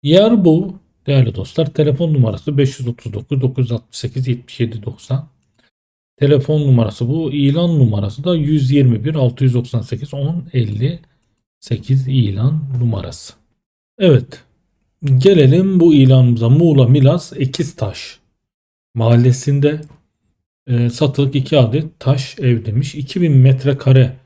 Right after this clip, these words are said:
brüt alanı varmış. Açık alan bin üç yüz metrekare diyor. İki milyon sekiz yüz elli bin lira. Milas, Muğla Ekiztaş Mahallesi'ndeymiş burası. Metrekaresi yüksek olduğu için aldım buraya. İçerisinde iki tane de yeri var.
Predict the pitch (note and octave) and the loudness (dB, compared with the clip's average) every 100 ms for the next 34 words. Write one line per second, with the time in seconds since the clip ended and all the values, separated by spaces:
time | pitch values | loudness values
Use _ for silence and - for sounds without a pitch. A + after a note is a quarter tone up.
0 | _ _ _ _ - A#2+ C3 F3 - - | _ _ _ _ -2 2 4 2 -2 -6
1 | B2 A#2 A2+ B2 G2+ F#2+ A2+ F3 - - | 0 0 2 2 0 -6 -4 -4 -6 -16
2 | - - A2+ B2 D#3+ C#3+ B2+ C#3 C3 F3+ | -18 -6 -2 0 0 0 0 0 -2 -6
3 | E3 - F3+ D#3 B2+ A#2+ - B2+ B2+ D3 | -8 -8 -8 0 0 0 -4 -2 2 2
4 | C3 G#2 F2+ _ _ _ _ _ _ _ | 2 -4 -8 _ _ _ _ _ _ _
5 | _ _ D3+ C#3 D3+ D#3+ C#3 B2+ C3+ B2 | _ _ 0 2 4 0 -2 0 2 4
6 | B2+ C3+ A#2 A#2+ F3 C#3+ C3 C#3+ C3+ C3 | 2 2 0 -2 -2 2 4 4 4 2
7 | D#3+ - _ _ _ _ _ - A#2+ C#3+ | 0 -8 _ _ _ _ _ -2 2 4
8 | C3 G#2+ G#2+ B2+ C#3 _ - - _ _ | 2 2 -4 -6 -8 _ -20 -20 _ _
9 | - C3 C3 D#3 C3 - C3+ C3+ B2+ A#2 | -4 -4 -2 -2 -2 -2 -2 -2 -4 -2
10 | A2+ G#2+ G#2+ - A2+ A2 B2+ - - A2+ | -2 -6 -8 -6 -4 -2 -4 -6 -8 -8
11 | - D3+ F3 - _ - _ _ _ C3 | -6 -6 -6 -12 _ -20 _ _ _ -2
12 | E3 E3 - F3+ D#3 D#3 E3+ - F3 D#3+ | 0 0 0 0 0 0 -4 -2 -4 -2
13 | D3+ D#3+ D#3 - G#2 G2+ G2 G2+ G2+ C3+ | -2 -2 -4 -4 -4 -4 -8 -6 -2 -2
14 | C3+ - C3 C#3 D3+ D3+ - - A#2+ A#2+ | -2 -2 -2 -2 -6 -6 -8 -2 -2 0
15 | C3 A#2+ A2+ D#3 | 0 0 0 -4